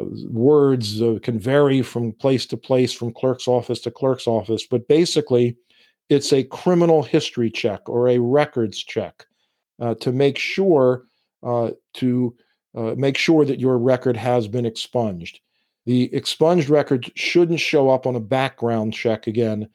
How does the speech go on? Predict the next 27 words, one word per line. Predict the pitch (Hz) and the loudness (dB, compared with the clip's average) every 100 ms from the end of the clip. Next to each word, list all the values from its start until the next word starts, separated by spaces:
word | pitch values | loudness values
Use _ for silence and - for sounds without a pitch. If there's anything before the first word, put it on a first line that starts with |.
| _ - | _ -4
because | 117 127 110 | 0 0 0
they | 120 113 | 2 2
legally | 120 135 131 127 | 2 2 4 4
now | 120 117 107 107 107 104 | 2 2 2 0 -4 -4
don't | 113 113 113 | 0 2 2
exist. | 98 95 98 - - - _ _ _ _ _ _ _ _ _ _ 143 | -2 -4 -6 -4 -6 -8 _ _ _ _ _ _ _ _ _ _ 0
Woo! | 311 359 - - _ - | 4 4 0 -10 _ -8
All | 123 | -4
right, | 113 | -2
you | 113 | 0
got | 135 147 | 2 4
all | 160 175 | 4 4
of | 175 | 4
that? | 196 180 - - _ _ _ _ _ | 2 -2 -8 -20 _ _ _ _ _
Uh, | 117 120 120 - | -6 -4 -4 -6
if | 139 123 | -6 -4
you | 131 | 0
don't, | 160 175 156 - | 2 4 0 -2
you | 127 | -4
can | 117 123 | -2 0
download | 135 143 143 123 120 | 2 2 2 2 0
this | 123 123 - | 0 -2 -6
and | 110 104 | -8 -8
play | - 131 | -2 0
it | 127 | 0
again. | 120 117 98 90 _ _ _ _ - | 0 -4 -6 -10 _ _ _ _ -6
So, | - 156 151 147 | 4 6 8 6